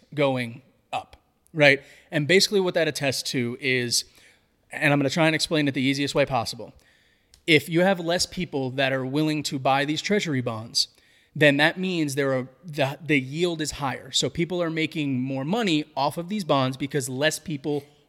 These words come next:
own the bonds and it can't be dispersed across them. So when that happens, you have a low demand, and what do they want people to do? They want people to buy more of these bonds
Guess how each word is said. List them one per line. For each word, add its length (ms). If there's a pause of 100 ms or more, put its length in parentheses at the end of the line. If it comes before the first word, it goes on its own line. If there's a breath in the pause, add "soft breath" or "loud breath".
(140)
own 220
the 60
bonds 540
and 140
it 80
can't 240
be 100
dispersed 680 (260 soft breath)
across 420
them. 180 (640 soft breath)
So 160
when 260
that 220
happens, 680 (560 soft breath)
you 180
have 560
a 140
low 260
demand, 580
and 200
what 100
do 60
they 160
want 260
people 240
to 100
do? 220
They 140
want 420
people 300
to 180
buy 600
more 340
of 100
these 160
bonds 400